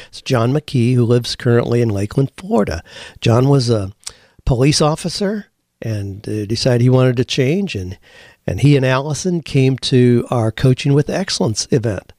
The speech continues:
last year. Uh, they came to that. He went back, opened a little office right there in downtown Lakeland, Florida, started letting it, everybody know he was a coach, and he is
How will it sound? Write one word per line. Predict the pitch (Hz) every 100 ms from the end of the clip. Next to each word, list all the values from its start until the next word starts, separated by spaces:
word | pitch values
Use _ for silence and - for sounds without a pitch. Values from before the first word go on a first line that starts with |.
| _ -
last | 113 101 - -
year. | 101 - - - - - - _ _ -
Uh, | 95
they | 92 135
came | - 143 139
to | 123
that. | 123 127 175 - _ _ -
He | 143
went | 143 139 123
back, | 127 139 180 - - _ _ _ _ _
opened | 139 139 - 131
a |
little | 127 110
office | 120 131 - 165 - -
right | 120 123
there | - 131 131
in | 120
downtown | 123 123 123 123
Lakeland, | 120 123 - 123 110
Florida, | 120 120 139 165 202 _ _ _
started | - - 127 120 113
letting | 117 143 139
it, | 131 127
everybody | 135 120 127 123
know | 120 123
he | 120 135
was | 120
a | 120
coach, | - 123 151 - -
and | 127 110
he | 101 147
is | 147 117